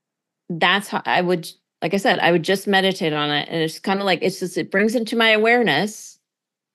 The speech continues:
And the step that I wanna do more, um, what is the word? Deliberately this year is t-, is kind of what we were talking about, is kind of reclaiming the goal piece,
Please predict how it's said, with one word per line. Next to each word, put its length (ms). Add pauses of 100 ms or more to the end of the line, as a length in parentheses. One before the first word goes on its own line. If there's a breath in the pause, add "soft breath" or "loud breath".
(460)
And 120
the 80
step 380
that 140
I 100
wanna 360
do 640 (100)
more, 880 (2250)
um, 500 (220)
what 240
is 140
the 120
word? 260
Deliberately 640
this 340
year 460 (380)
is 200
t-, 240
is 260 (380)
kind 200
of 80
what 140
we 120
were 80
talking 180
about, 140
is 100
kind 160
of 60
reclaiming 500
the 60
goal 260
piece, 480